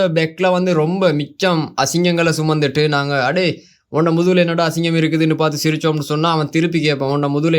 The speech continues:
என்னையும் விட ஜாஸ்தி அசிங்கம் இருக்குது பிரதர், தொடச்சுக்கோ' அப்படின்னு சொல்லுவானா இல்லையா? So, நாங்க இந்தியன் வெப்சைட் உண்டு, ஓ ஆர் எஃப்,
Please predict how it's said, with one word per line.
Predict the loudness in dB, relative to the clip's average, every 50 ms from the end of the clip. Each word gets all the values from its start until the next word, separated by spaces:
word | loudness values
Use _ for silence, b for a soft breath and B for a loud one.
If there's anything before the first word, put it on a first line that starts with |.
| 2 2
என்னையும் | 2 0 0 2 0 0
விட | 0 0 0 0
ஜாஸ்தி | 0 0 0 -2 0 0 0 0
அசிங்கம் | 0 -2 -2 -2 0 0
இருக்குது | -2 -2 -2 -2 -2 0 0
பிரதர், | 0 2 2 2 0 0 -2 B B B B B -2 -2
தொடச்சுக்கோ' | 0 0 0 -2 0 0 2 0
அப்படின்னு | 0 0 -2 -2 -2 0
சொல்லுவானா | 0 0 2 2 2 0 0 0 -2 -2
இல்லையா? | 0 0 0 0 -2 -4 -8 _ -10 -4
So, | -2 0 0 2 2
நாங்க | 0 0 2 0 0 0 -2 -2 -2 0
இந்தியன் | 0 2 2 2 0 0 2 0
வெப்சைட் | 0 -2 -2 0 0 0 0 0 -2 -2
உண்டு, | -2 -2 -4 -6 -8 _ -2 0
ஓ | 0 2 2 2
ஆர் | 0 0 -2
எஃப், | -4 -4